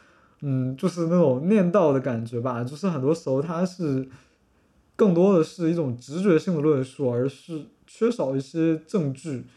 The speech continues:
然后很多事情呢，就是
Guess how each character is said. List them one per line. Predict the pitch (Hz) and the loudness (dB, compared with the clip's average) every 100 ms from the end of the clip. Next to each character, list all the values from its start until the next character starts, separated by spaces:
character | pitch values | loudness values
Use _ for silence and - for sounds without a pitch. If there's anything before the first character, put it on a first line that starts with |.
| _ _ _ - | _ _ _ -6
然 | 135 | 0
后 | 165 156 143 139 - _ - | 4 4 4 2 -4 _ -14
很 | 135 | -6
多 | 131 165 | 2 2
事 | 180 214 185 | 2 -4 -10
情 | - 120 | -8 -4
呢， | 123 120 120 | -2 0 -2
就 | 120 139 | -6 -10
是 | 143 127 | -10 -10